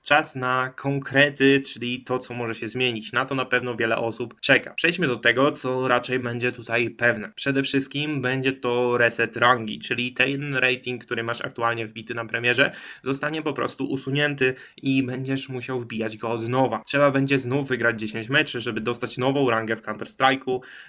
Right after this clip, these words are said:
czy raczej punkty elo. Ale spokojnie, system zachowuje nasze ukryte elo, więc nie będziemy grać z jakimiś randomami,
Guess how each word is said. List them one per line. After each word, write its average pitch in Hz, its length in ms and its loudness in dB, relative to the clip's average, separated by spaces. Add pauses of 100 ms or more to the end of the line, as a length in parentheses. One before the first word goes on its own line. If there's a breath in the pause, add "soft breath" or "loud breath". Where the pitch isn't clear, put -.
czy 113 580 -2
raczej 113 520 0
punkty - 480 -6
elo. 120 360 4
Ale 135 180 2
spokojnie, 135 520 2
system 120 420 -4
zachowuje 113 480 -2
nasze 117 380 2 (240 soft breath)
ukryte - 560 0
elo, 139 360 4
więc 139 460 -2 (400)
nie 151 120 2
będziemy 139 420 -2
grać 117 280 0
z - 60 -6
jakimiś 120 320 -6
randomami, 123 640 2